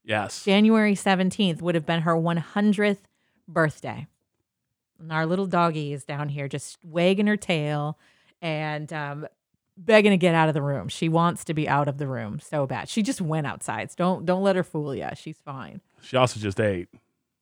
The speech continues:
Speaker 2: Oh, you think she's got a poop?
Speaker 1: I don't know.
Speaker 2: Ah, she'll be all right for right now.
Speaker 1: <laughs>
Speaker 2: She'll be all right. If not, we'll be sorry. <laughs> But anyway, Betty White and the passing of Betty, just, I mean,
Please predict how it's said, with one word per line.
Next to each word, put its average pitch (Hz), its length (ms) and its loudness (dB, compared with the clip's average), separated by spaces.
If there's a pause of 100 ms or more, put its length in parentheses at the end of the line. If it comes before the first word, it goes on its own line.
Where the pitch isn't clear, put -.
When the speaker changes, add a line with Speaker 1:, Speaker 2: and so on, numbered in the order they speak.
Speaker 2:
Oh, 208 120 -6
you 196 160 -6
think 196 180 -6
she's 202 160 -6
got 190 160 2
a - 40 -4
poop? 202 440 0
Speaker 1:
I 117 140 2
don't 127 140 4
know. 104 340 2
Speaker 2:
Ah, 147 180 -4
she'll 139 220 -4
be 135 120 -8
all 78 100 -8
right - 220 -10
for - 120 -20
right - 200 -20
now. 113 200 -12 (280)
Speaker 1:
<laughs> 131 280 -20
Speaker 2:
She'll 175 320 -4
be 175 160 2
all 170 120 0
right. 127 320 -4
If 156 140 -4
not, 208 340 4
we'll 165 240 0
be 180 100 0
sorry. 113 440 -8 (240)
<laughs> 262 60 -18 (1500)
But 220 140 4
anyway, 175 560 4
Betty 214 300 4
White 143 480 2 (100)
and 165 140 0
the 165 80 0
passing 170 400 -2
of 156 40 -4
Betty, 156 220 -2
just, - 420 -2
I 208 60 0
mean, 220 320 4